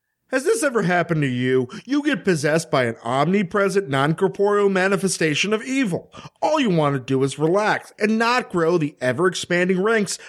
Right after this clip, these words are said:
of its terrifying legions by siring innocent line patrons. But the Celtic folk tune just won't get out of your head. Buy new Bachelor Bonds, the bonds that bind.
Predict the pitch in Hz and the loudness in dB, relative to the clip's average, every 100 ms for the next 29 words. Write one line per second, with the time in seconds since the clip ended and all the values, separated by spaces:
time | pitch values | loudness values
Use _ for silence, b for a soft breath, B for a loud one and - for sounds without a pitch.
0 | B 214 226 - - 247 247 - 185 202 | B -2 -2 -4 -4 -2 -2 -2 0 0
1 | 240 269 196 190 - B 247 254 - 254 | 0 0 0 -2 -4 B -2 -2 0 0
2 | 294 262 196 - 143 147 185 226 214 220 | 0 0 -2 -4 -2 -2 -2 -2 0 2
3 | 220 226 220 160 156 127 - 117 90 - | 2 2 0 0 0 0 -2 -4 -4 -12
4 | - _ b b b 107 123 - 113 113 | -18 _ b b b -6 -4 -2 -2 0
5 | 113 160 156 208 214 - 175 156 156 B | 0 -2 -2 -2 -2 -2 -2 0 -2 B
6 | B 262 254 214 269 302 262 185 165 190 | B -4 -4 -2 -2 0 0 0 0 2
7 | 233 285 294 339 302 311 349 320 151 - | 0 0 0 0 0 2 2 0 -2 -6
8 | _ _ _ _ b _ - 349 339 311 | _ _ _ _ b _ -2 0 0 0
9 | 220 220 214 156 151 165 160 160 147 123 | 0 0 0 0 0 0 0 -2 -2 0
10 | 135 131 110 - B B 277 233 302 302 | 0 0 -2 -8 B B -4 -2 0 0
11 | 269 196 262 262 285 285 285 285 185 87 | 0 -2 -4 -4 -2 0 2 0 -2 -6
12 | - | -16